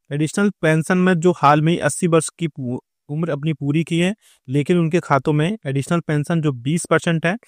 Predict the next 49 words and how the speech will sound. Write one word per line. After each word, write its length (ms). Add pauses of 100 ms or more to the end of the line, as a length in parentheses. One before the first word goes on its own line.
(260)
सातवें 360
वेतन 300
आयोग 260
के 80
रिकमेंडेशन 520
के 100
हिसाब 200
से 140
वो 160
नहीं 240
आ 120
रही, 200
तो 120
मैं 120
आपको 220
बताऊंगा 360
कैसे 320
आएगी 340 (340)
और 160
क्या 140
आपको 260
उसमें 200
प्रोसेस 340
करनी 320
है। 100 (500)
साथ 180
ही 100
साथ 140
दूसरी 400
जो 120
खबर 280
है 60
वो 140
अठारह 440
मंथ्स 260
के 120
डीए 300
एरियर्स 380
को 120
लेकर 320
के 140
है। 180
जी 140
हाँ 160
दोस्तों, 340
एक 120
उस 160
पर 100
एक 160